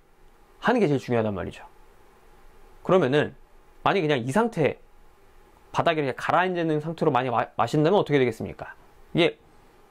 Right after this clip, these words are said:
먼저 물이 먼저 뭐 입 안으로 들어가겠죠? 그리고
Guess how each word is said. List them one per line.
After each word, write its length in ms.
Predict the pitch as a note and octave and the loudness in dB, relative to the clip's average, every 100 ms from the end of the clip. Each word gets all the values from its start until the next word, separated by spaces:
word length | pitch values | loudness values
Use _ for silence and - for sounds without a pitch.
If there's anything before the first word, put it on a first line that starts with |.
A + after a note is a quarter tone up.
| _ - | _ -4
먼저 300 | C3+ D#3+ F#3 | 2 4 4
물이 280 | C3 D3 A3+ | 2 2 4
먼저 300 | F3+ D3+ D3+ | 4 4 2
뭐 160 | C3 - | 2 0
입 140 | D3 | 2
안으로 200 | E3 C#3 | 2 0
들어가겠죠? 560 | A2+ C3+ A#2+ G#2+ E3+ C4 - - - - | 0 0 0 2 0 0 -6 -20 -20 -4
그리고 720 | B2 D#3 E3 D#3 A3 E4 | 2 4 2 4 4 4